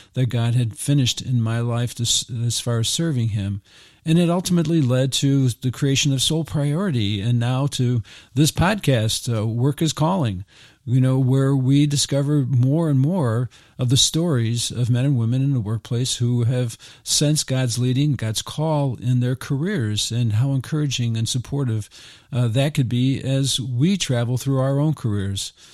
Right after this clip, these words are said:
So, uh, yeah, thanks for letting me f-, <laughs> add one more story, um, one more insight, uh, that I've learned over the years. Uh, just trust that endings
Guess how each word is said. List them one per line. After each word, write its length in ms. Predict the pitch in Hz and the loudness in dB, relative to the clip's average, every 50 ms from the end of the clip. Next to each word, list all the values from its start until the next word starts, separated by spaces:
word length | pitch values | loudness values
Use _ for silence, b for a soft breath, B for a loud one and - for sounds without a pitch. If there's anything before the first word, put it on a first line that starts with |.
| B B B | B B B
So, 520 | B - - - 156 139 139 139 139 120 123 | B -2 0 2 2 4 4 2 2 0 0
uh, 240 | 135 131 127 131 | 0 0 0 0
yeah, 240 | 139 143 175 202 151 | 0 0 0 2 0
thanks 360 | 123 - - 196 220 208 - | 0 0 -2 -2 -2 -2 -2
for 100 | - 170 | -2 0
letting 300 | 160 156 151 147 147 139 | 0 2 2 2 2 4
me 140 | 135 135 127 | 4 4 2
f-, 680 | 113 101 - - - - - 123 - - 135 - - - 117 B B B | 0 -2 -6 -12 -12 -8 -6 -4 -2 0 -2 -2 0 -2 -6 B B B
<laughs> 160 | B B B | B B B
add 280 | - 143 151 139 123 117 B B B B | 0 2 2 2 2 -2 B B B B
one 320 | 135 127 143 151 156 156 | 0 2 4 4 6 6
more 420 | 147 143 139 139 143 139 139 139 120 B B B B | 4 4 4 4 2 2 2 0 -2 B B B B
story, 760 | B - - - 147 147 156 156 131 113 113 113 113 123 110 98 151 | B -4 -2 0 2 2 2 2 2 2 2 0 0 -2 -4 -4 -4
um, 480 | 147 131 123 117 113 117 113 117 117 107 104 107 | -2 0 0 0 0 0 0 -2 -2 -4 -4 -2
one 180 | 131 139 139 139 | 2 2 4 4
more 240 | 135 135 135 127 | 4 4 2 0
insight, 640 | 113 - 143 147 143 - - 127 113 107 104 - - _ b b b b b b | 0 2 2 2 2 2 0 0 0 -2 -2 -4 -8 _ b b b b b b
uh, 120 | 117 117 120 | -2 -2 -2
that 180 | 101 120 113 | 0 0 0
I've 200 | 120 117 117 113 | 0 0 0 0
learned 300 | 113 120 123 127 127 123 | 0 0 2 2 2 2
over 200 | 127 131 123 117 | 2 2 2 2
the 100 | 127 127 123 | 2 0 2
years. 540 | 127 135 123 117 113 110 101 - - - - _ _ _ 135 | 2 2 0 0 0 0 -2 -4 -4 -6 -10 _ _ _ -4
Uh, 80 | 123 | -2
just 300 | 113 - 156 143 - - | -2 0 0 -2 -2 -2
trust 500 | - - 160 147 117 101 - - - - b b b b b b b b b - | -4 -2 -2 -2 0 -2 -4 -6 -8 -12 b b b b b b b b b -2
that 240 | 123 123 120 113 - - - - | 0 0 0 0 -4 -8 -8 -2
endings 580 | - 139 151 147 127 113 110 113 113 - - | 0 2 2 4 2 2 0 -2 -2 -4 -6